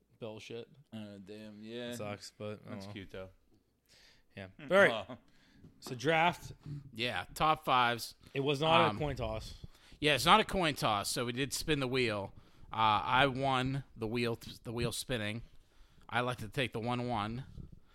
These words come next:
Speaker 3: So this is top five all-time sports logos.
Speaker 1: And no trump cards being played, just
Speaker 3: No
Speaker 1: to
Speaker 3: trump
Speaker 1: clarify.
Speaker 3: cards are being
Speaker 1: Rob,
Speaker 3: played.
Speaker 1: have you heard, do you know what a trump card is?
Speaker 3: Yeah, have you heard of that?
Speaker 2: I do not know what that is.
Speaker 1: So I made a card with Donald Trump on it, number f-, forty-five. Um,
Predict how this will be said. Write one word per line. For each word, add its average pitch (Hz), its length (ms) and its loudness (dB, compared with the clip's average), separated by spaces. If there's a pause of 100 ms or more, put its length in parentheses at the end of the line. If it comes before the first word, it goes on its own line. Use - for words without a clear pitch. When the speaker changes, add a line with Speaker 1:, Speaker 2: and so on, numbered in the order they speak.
(200)
Speaker 3:
So - 120 -6
this 127 120 0
is 120 100 -4
top 196 260 8
five 151 460 6 (300)
all-time 143 380 4
sports 120 380 -2
logos. 110 640 0
Speaker 1:
And 151 160 0
no 170 140 8
trump 156 280 0
cards 113 200 0
being 107 160 -6
played, 92 240 -10 (160)
just 143 100 -8
Speaker 3:
No 165 140 8
Speaker 1:
to 190 60 4
Speaker 3:
trump 185 220 6
Speaker 1:
clarify. - 140 -2
Speaker 3:
cards 139 140 6
are 139 60 -2
being 135 220 2
Speaker 1:
Rob, 135 180 8
Speaker 3:
played. 113 120 6
Speaker 1:
have 160 80 6
you 156 60 8
heard, 135 180 2
do 127 80 0
you 156 60 4
know 160 60 6
what 156 80 6
a 139 40 2
trump 139 240 -4
card 104 180 -4
is? 95 100 -6
Speaker 3:
Yeah, 120 100 -4
have 113 100 -6
you 110 80 -8
heard 113 140 -4
of 113 80 -4
that? 123 200 -4 (360)
Speaker 2:
I 127 120 6
do 135 160 2
not 147 200 6
know 127 80 8
what 120 100 6
that 113 160 10
is. 90 260 -2 (140)
Speaker 1:
So 120 200 -6
I 123 140 2
made 160 260 6
a 139 340 12
card 139 580 8 (640)
with 123 240 -4
Donald 127 240 -2
Trump 131 220 -4
on 120 180 0
it, 127 140 -6
number 117 280 -10
f-, - 400 -14
forty-five. 123 640 -2 (640)
Um, 120 600 -4